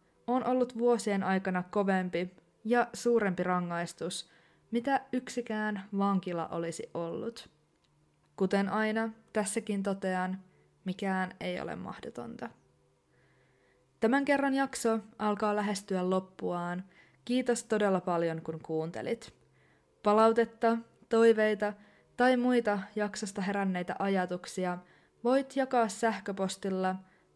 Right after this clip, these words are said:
Facebookissa tai Instagramissa, joista kahdessa jälkimmäisessä tilillä Varjoton podcast.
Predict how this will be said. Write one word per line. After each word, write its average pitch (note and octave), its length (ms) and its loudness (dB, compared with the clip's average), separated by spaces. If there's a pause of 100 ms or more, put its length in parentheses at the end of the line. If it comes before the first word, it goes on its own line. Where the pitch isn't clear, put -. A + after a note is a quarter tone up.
Facebookissa A3 840 0 (260)
tai F#3+ 360 0
Instagramissa, F#3 1040 -4 (540)
joista B3+ 380 4 (140)
kahdessa B3 440 0
jälkimmäisessä F#3+ 960 2 (340)
tilillä F3 520 2 (140)
Varjoton E3 580 -4
podcast. - 680 -8